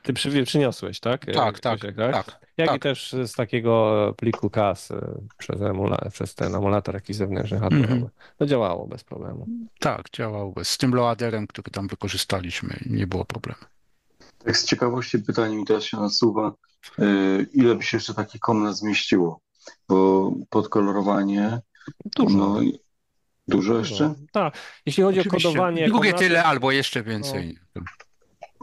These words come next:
Speaker 1: No. Jeśli
Speaker 2: Po-,
Speaker 1: chodzi o
Speaker 2: a,
Speaker 1: kodowanie
Speaker 2: e,
Speaker 1: kom-, komnat, jeśli mogę,
Speaker 2: Mhm.
Speaker 1: bardzo prosty format jest wykorzystywany. Mm, ktoś może powiedzieć ograniczający, bo to prawda. W bajcie jest, e, kodowane tak. W jednej połówce jest, e,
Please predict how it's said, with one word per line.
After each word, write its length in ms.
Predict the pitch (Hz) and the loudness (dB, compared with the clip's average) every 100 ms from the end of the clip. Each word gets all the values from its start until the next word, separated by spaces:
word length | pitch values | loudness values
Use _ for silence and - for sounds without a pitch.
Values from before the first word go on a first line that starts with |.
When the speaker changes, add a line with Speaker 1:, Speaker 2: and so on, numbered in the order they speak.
| - | -4
Speaker 1:
No. 200 | 165 160 - _ _ - - - - 101 - - 110 117 117 127 139 139 147 | 0 0 -2 _ _ -12 -4 -2 0 -2 -4 -16 -16 -8 -6 0 4 6 6
Jeśli 200 | 151 165 | 4 4
Speaker 2:
Po-, 80 | 214 | 4
Speaker 1:
chodzi 180 | 196 208 | 4 4
o 20 | |
Speaker 2:
a, 120 | 185 143 | 4 2
Speaker 1:
kodowanie 200 | 143 139 | 2 0
Speaker 2:
e, 40 | |
Speaker 1:
kom-, 420 | 131 139 - 127 127 | -2 -6 -10 -8 -2
komnat, 260 | 147 143 | 0 0
jeśli 200 | 131 151 | -2 0
mogę, 460 | 139 117 107 - - - 123 _ | 0 0 0 -2 -6 -10 -18 _
Speaker 2:
Mhm. 340 | 135 123 151 160 | -4 -2 0 2
Speaker 1:
bardzo 240 | 185 151 | 2 0
prosty 320 | 147 160 - | -2 -4 -4
format 380 | 120 160 127 110 | -2 0 0 -2
jest 140 | 107 104 | -4 -8
wykorzystywany. 760 | 104 110 104 127 120 113 139 139 | -6 -4 -2 0 2 2 -2 -4
Mm, 200 | 131 123 | -6 -4
ktoś 180 | - 107 | -2 -2
może 240 | 107 101 | -2 -2
powiedzieć 180 | 107 110 | 0 2
ograniczający, 720 | 107 110 113 120 127 104 98 | 2 4 2 2 0 0 -4
bo 80 | 98 | -10
to 80 | - | -4
prawda. 380 | 120 107 104 127 - _ _ - _ _ - | 0 0 -2 -6 -10 _ _ -20 _ _ -4
W 120 | 127 | 2
bajcie 300 | 117 165 - | 4 2 2
jest, 280 | 160 147 - | -2 -2 -2
e, 40 | 139 143 139 127 - | 0 2 2 -2 -2
kodowane 560 | 143 131 139 139 135 | -2 0 2 0 0
tak. 240 | 120 98 - | 0 0 -2
W 20 | 113 | -2
jednej 260 | 143 160 | 0 0
połówce 540 | - 151 139 - 139 131 | 2 0 0 0 0 2
jest, 640 | 123 120 117 - - - | 4 2 -2 -10 -14 -4
e, 360 | 120 120 117 | 0 2 2